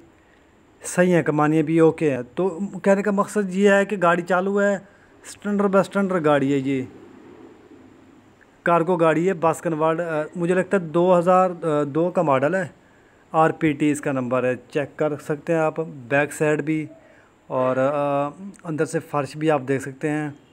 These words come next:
माशाल्लाह। तो ये गाड़ी भी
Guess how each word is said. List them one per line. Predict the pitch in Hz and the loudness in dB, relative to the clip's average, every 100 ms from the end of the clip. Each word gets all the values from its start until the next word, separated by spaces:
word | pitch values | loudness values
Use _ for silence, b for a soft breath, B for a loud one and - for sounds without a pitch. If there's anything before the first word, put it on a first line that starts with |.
| B B B B B - | B B B B B -4
माशाल्लाह। | 139 139 156 147 143 139 b b - | -2 -2 -2 -2 -2 -4 b b 0
तो | 160 160 165 165 160 - _ 196 | 2 4 4 2 -4 -14 _ -12
ये | 143 185 | -2 -2
गाड़ी | 180 180 185 190 | -2 0 2 2
भी | 190 208 | 0 -2